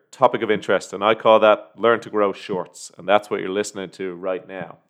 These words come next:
Today, I'm looking back at my conversation with Carl Mehta, who is the C E O of Edcast. And one of the most interesting points Carl brought up was that organizations right now are using the immense amount of data they get from Edcast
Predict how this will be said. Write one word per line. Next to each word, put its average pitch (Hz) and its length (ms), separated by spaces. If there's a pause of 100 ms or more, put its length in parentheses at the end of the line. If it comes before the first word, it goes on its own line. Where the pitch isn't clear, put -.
(640)
Today, 190 260
I'm 202 140
looking 165 220
back 135 180
at 131 80
my 113 100
conversation 110 640
with 98 120
Carl 104 260
Mehta, 113 460
who 107 120
is 101 80
the 92 100
C 143 380
E 117 60
O 110 160
of 98 220
Edcast. - 760 (500)
And 135 140
one 254 80
of 254 60
the 220 40
most 180 240
interesting 139 460
points 117 320
Carl 127 380
brought 104 200
up - 300
was 107 100
that 120 320
organizations 135 800
right 104 180
now 95 300
are 120 100
using 139 380
the 123 100
immense 113 480
amount 135 340
of - 160
data 107 480
they 113 140
get 127 260
from 101 120
Edcast 104 640